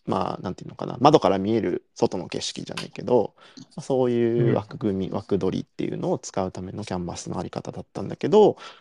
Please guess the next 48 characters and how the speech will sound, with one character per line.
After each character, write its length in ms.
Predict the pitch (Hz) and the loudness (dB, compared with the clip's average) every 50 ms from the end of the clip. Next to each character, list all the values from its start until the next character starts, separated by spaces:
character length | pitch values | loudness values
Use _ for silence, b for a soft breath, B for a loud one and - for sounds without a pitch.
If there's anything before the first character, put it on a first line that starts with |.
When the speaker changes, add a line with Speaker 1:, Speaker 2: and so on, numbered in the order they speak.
| B B _ | B B _
Speaker 2:
え 320 | - 117 110 104 104 104 | -2 0 2 2 2 2
ー、 60 | 107 110 | 2 0
ま 60 | 113 | 2
あ、 20 | |
こ 80 | - 117 | 2 2
の 80 | 113 | 2
ポ 100 | 110 - | 4 2
ロ 80 | 117 98 | 2 2
ッ 20 | |
ク 100 | - - | 2 -2
と 80 | - 92 | -8 -4
か 120 | - - | -4 -4
の 140 | 92 92 92 | -4 -4 -4
時 120 | 95 101 85 | -6 -4 -4
代 200 | 92 90 92 87 | -2 -2 -2 -4
っ 20 | |
て 240 | - _ _ - 92 | -6 _ _ -6 -4
い 120 | 90 92 98 | -2 -2 -2
う 40 | |
の 140 | 95 - - | -4 -2 4
は、 320 | - 147 147 101 - - _ _ | 8 8 8 8 6 4 _ _
平 340 | - 185 196 226 233 240 233 | 6 8 8 8 6 4 0
面 280 | 233 233 247 220 208 226 | -4 -6 -6 -6 -2 -2
を 100 | 185 - | -2 -2
平 420 | - 165 180 202 214 220 220 214 | 0 -2 0 0 0 0 -2 -2
面 360 | 214 208 202 202 202 190 190 | 0 0 0 0 -2 -4 -4
と 100 | - 180 | -4 -6
し 80 | 170 - | -4 -4
て 80 | - | -6
扱 260 | 165 - - - 196 208 | -6 -6 -6 -6 -6 -6
う 20 | |
っ 20 | 254 | -6
て 140 | - - 147 | -4 -8 -8
い 20 | |
う 20 | |
こ 100 | - 156 | -8 -6
と 100 | - 147 | -8 -6
が 180 | 175 156 101 95 | -4 -4 -4 -4
新 160 | - 104 101 - | -6 -10 -10 -10
し 60 | - | -16
か 80 | - | -18
っ 40 | - | -18
た 100 | - - | -18 -18
わ 40 | - | -18
け 80 | - - | -18 -20
で 60 | - | -20
す 40 | |
よ。 40 | - | -20